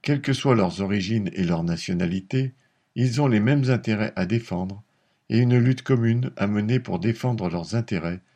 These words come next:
et finalement parvenir à bâtir un monde débarrassé des frontières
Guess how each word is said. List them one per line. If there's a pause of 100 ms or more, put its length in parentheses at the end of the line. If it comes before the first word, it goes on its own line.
(160)
et
finalement
parvenir (380)
à
bâtir
un
monde (340)
débarrassé
des
frontières